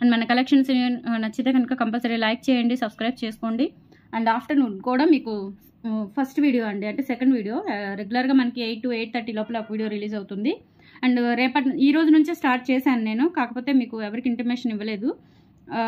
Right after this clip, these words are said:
ఆఫ్టర్‌నూన్ మీకు ట్వెల్వ్ to ట్వెల్వ్ థర్టీ లోపు ఒక వీడియో రిలీజ్ అవుతుందండి. So, ఆ వీడియోకి కూడా నేను గివ్ అవే గిఫ్ట్ ఇస్తాను, ఈ వీడియోకి గివ్ అవే గిఫ్ట్ ఇస్తాను. అంటే టూ వీడియోస్కి టూ గివ్ అవే గిఫ్ట్స్ ఉంటాయి కాబట్టి కంపల్సరీ వీడియోని లైక్ చేసి,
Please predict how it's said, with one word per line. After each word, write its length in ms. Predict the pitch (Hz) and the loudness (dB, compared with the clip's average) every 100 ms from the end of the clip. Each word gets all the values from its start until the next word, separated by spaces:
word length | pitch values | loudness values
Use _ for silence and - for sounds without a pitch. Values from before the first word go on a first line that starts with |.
| 226 220 240 262 | -4 -4 0 0
ఆఫ్టర్‌నూన్ 440 | 262 311 294 311 285 | 4 4 6 6 4
మీకు 160 | 285 | 2
ట్వెల్వ్ 300 | 302 269 277 | 0 2 2
to 60 | 349 339 | 0 0
ట్వెల్వ్ 200 | 277 269 | 0 2
థర్టీ 180 | 262 294 254 | 0 0 0
లోపు 160 | 254 | 0
ఒక 140 | 269 226 | -4 -2
వీడియో 220 | 233 254 | -2 0
రిలీజ్ 260 | 226 226 233 | -2 -4 -6
అవుతుందండి. 500 | 220 208 202 208 294 | -8 -8 -6 -4 -2
So, 60 | 277 226 233 | 0 2 2
ఆ 80 | 262 | 2
వీడియోకి 280 | 294 285 277 | 2 0 -2
కూడా 200 | 277 269 | -2 -2
నేను 200 | 269 226 220 | -2 -2 -6
గివ్ 120 | 220 | -2
అవే 100 | 254 208 | -2 -2
గిఫ్ట్ 180 | 214 240 | -8 -12
ఇస్తాను, 320 | - 220 240 392 330 247 | -8 -4 0 0 0 -2
ఈ 60 | 247 | 0
వీడియోకి 360 | 247 240 247 233 | 0 -2 -4 -6
గివ్ 140 | 214 214 | -6 -6
అవే 100 | 233 214 | -6 -8
గిఫ్ట్ 180 | - 220 | -12 -14
ఇస్తాను. 300 | - 196 196 | -8 -6 -6
అంటే 200 | 208 381 - _ _ - _ 320 | -4 -8 -8 _ _ -20 _ 2
టూ 60 | 320 294 | 4 4
వీడియోస్కి 460 | 285 269 277 - 381 | 2 2 -2 -2 -2
టూ 60 | 269 262 | 0 2
గివ్ 140 | 269 254 | 2 2
అవే 120 | 269 240 | 0 -2
గిఫ్ట్స్ 200 | - 269 | 0 0
ఉంటాయి 200 | 262 240 | 2 -2
కాబట్టి 340 | 247 233 240 339 | -2 -4 -4 0
కంపల్సరీ 420 | 247 262 269 269 254 | 0 0 -2 -2 -2
వీడియోని 280 | 240 247 262 | -2 0 0
లైక్ 260 | 226 220 - | -2 -6 -6
చేసి, 240 | 247 247 | -6 -4